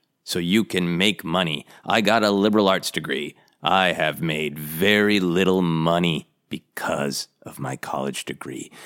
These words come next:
But I took one class, one class that made it worth the thousands of dollars that I paid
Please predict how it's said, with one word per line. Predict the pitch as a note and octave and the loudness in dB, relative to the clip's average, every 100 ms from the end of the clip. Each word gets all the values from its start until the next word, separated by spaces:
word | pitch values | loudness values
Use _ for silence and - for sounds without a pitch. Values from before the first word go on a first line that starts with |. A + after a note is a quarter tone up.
| - | -6
But | - A#2+ | 0 2
I | |
took | A#2 - D#3 - | 2 0 -2 -2
one | G2 F#2 C3+ C#3 C#3 | -2 2 4 4 2
class, | G2 E2 C2 - - - _ _ | 2 0 0 -4 -6 -10 _ _
one | G2 G#2 D#3+ D3 | -2 2 2 2
class | G2 F2 D2+ - - _ - | 0 0 0 -4 -8 _ -4
that | F#2 - | -4 0
made | G2 F#2+ | 2 4
it | F#2 | 2
worth | - G2+ F#2+ - - _ - | 2 2 2 -2 -12 _ -4
the | F#2 G2+ - - | 0 2 0 -6
thousands | - - - - D3+ E3 F3 C#3 B2+ G#2+ | -12 -10 -8 -2 2 4 4 4 4 2
of | F#2 D#2+ | 0 2
dollars | E2+ D2+ D2 C#2 - - - - | 2 2 0 -4 -6 -12 -20 -2
that | G2 G2 | 2 4
I | F#2+ | 2
paid | E2 E2+ D#2+ D2+ D2+ | 0 -2 0 0 -4